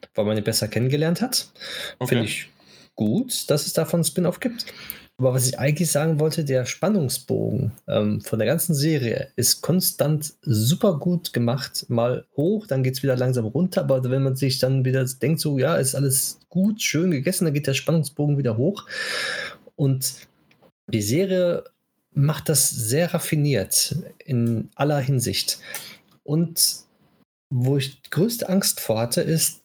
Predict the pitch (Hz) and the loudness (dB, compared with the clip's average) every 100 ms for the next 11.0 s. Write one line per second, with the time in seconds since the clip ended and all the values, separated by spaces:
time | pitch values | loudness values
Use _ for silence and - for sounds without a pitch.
0 | - 143 135 - 139 135 - 123 123 151 | -2 0 2 2 2 2 0 2 2 2
1 | 147 135 - 143 127 127 120 120 117 120 | 2 -2 -2 0 2 2 2 0 0 0
2 | 113 107 101 98 - - - 123 120 - | 0 0 -2 -4 -10 -18 -2 0 0 -2
3 | - - - - - 139 - 160 - - | -12 -14 -14 -18 -2 0 2 0 -2 -2
4 | 185 202 175 131 156 143 139 143 139 139 | 0 2 0 0 0 0 2 2 2 0
5 | - - 127 120 - _ - 123 123 123 | -2 0 0 0 -2 _ -2 0 2 2
6 | 123 120 131 120 117 - 135 131 - 120 | 0 0 0 0 0 0 2 0 0 -2
7 | - 127 117 120 117 - 123 117 - 113 | 0 0 2 0 0 -2 -2 0 -2 -2
8 | 131 127 123 113 117 113 - - - - | 0 0 2 0 2 0 2 2 0 -4
9 | - - _ _ _ - 127 120 185 175 | -14 -14 _ _ _ -2 0 2 2 0
10 | - - 113 135 135 - 131 135 131 165 | 0 0 2 2 0 0 0 2 2 0